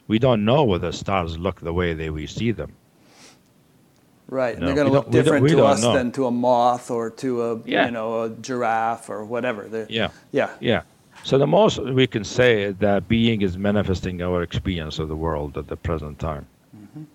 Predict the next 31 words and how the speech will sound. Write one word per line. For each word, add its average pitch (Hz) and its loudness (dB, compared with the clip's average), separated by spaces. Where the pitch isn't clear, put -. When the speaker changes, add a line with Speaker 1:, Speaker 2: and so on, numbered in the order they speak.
Speaker 2:
So - 2
it 127 0
seems 160 4
that 117 -2
being 135 2
appears 170 2
to 151 -6
create 139 2
a 127 0
manifestation, 123 -4
and 117 -12
it 110 -16
creates 131 -6
beings 127 2
through 139 0
which 127 -2
that 127 0
manifestation 123 -6
can 123 -8
be 117 -8
experienced. 131 -2
And 131 -2
yet, 135 2
when 139 0
we 131 -2
look 131 -4
closely 147 0
enough, 120 -6
is 139 -4
there 131 2
really 127 -2